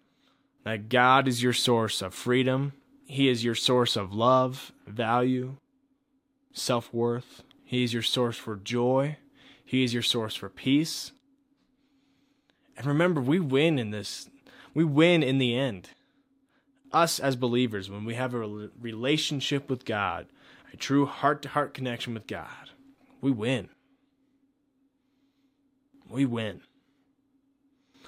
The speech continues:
So take that, guys. Think on it. Do what you want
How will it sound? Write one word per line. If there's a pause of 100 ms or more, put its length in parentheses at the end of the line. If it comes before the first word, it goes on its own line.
(140)
So
take
that,
guys. (480)
Think
on
it. (880)
Do
what
you
want